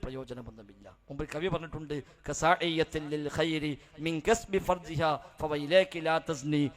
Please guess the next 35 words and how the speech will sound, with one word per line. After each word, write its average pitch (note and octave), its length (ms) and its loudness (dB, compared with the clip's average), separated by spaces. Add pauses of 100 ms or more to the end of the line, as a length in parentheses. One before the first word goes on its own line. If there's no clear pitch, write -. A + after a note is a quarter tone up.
(160)
വലാ C#3+ 240 2 (140)
തതസദ്ദഖി." B2 680 -12 (720)
ഒരു C3+ 140 -16
കവി D3 260 -2 (120)
അയാളുടെ D#3+ 260 0
കാലത്തുള്ള E3 360 -2
ഒരു D#3 80 -6
പെണ്ണിനെ E3 280 -6
പറ്റി D#3+ 220 -8
പറഞ്ഞ, C#3+ 180 -10
അവളിങ്ങനെ D#3+ 520 -6 (320)
വേശ്യാവൃത്തിക്ക് G3+ 760 4
പോകും, C#3+ 240 -10 (160)
എന്നിട്ട് F#3+ 280 -8
കുറേ F3+ 160 4
പൈസ E3+ 340 -4
ഉണ്ടാക്കും, C#3+ 420 -10 (220)
ആ G3 140 6
പണം F3 340 -2
കൂടെ D#3 160 -4
സദക്ക C#3+ 280 -8
ചെയ്യും. A#2 420 -16 (680)
അവളെ G#3 240 6
പറ്റി A#3 340 4 (100)
കവി F#3+ 160 2
പറഞ്ഞതാ, F3+ 340 2 (340)
"നീ D#3+ 140 -4
വ്യഭിചരിക്കാനും A3 680 0
പോണ്ട, E3+ 260 -2 (340)
സദക്ക D#3+ 260 -6
ചെയ്യും F#3 400 -6
വേണ്ട, D3 220 -4
പെരി D3 340 -6
കുത്തർന്നാ C3+ 380 -10
മതി" B2 340 -10